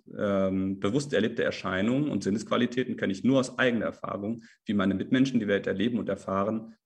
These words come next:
bleibt mir prinzipiell verschlossen. Ich kenne nur deren diesbezügliche Aussagen. Und da kann man auch interessant ins Feld führen, dass beispielsweise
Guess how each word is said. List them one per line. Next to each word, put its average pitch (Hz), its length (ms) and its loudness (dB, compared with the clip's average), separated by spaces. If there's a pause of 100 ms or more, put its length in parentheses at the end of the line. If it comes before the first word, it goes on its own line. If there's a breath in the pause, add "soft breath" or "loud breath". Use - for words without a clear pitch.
(200)
bleibt 95 340 0
mir 107 220 0
prinzipiell 98 560 -4
verschlossen. - 720 -4
Ich - 100 -20
kenne 98 200 0
nur 98 180 0
deren 95 560 -2 (200)
diesbezügliche - 840 -6
Aussagen. 87 420 -4 (400 loud breath)
Und - 160 -8
da 123 140 4
kann 143 160 2
man 110 100 2
auch - 260 0
interessant 120 540 -2 (100)
ins 107 260 -2
Feld 143 260 4
führen, 139 560 2
dass - 180 -8
beispielsweise 92 960 0